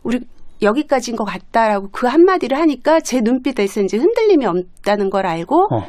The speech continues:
Speaker 1: 그때 이제 해머로 얻어맞은 것 같은 느낌이 충격을
Speaker 2: 어.
Speaker 1: 받았대요.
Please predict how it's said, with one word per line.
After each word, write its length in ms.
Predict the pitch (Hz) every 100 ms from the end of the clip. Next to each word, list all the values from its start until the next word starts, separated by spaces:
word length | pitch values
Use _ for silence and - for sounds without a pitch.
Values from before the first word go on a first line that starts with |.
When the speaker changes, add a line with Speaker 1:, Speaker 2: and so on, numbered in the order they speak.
| -
Speaker 1:
그때 300 | - - 277
이제 220 | 226 220
해머로 400 | 247 466 466 339
얻어맞은 480 | 180 220 233 190 185
것 80 | 175
같은 260 | 170 - 180
느낌이 500 | 170 - 180 175 -
충격을 360 | - 349 392
Speaker 2:
어. 40 | 339
Speaker 1:
받았대요. 640 | - 190 190 - 170 175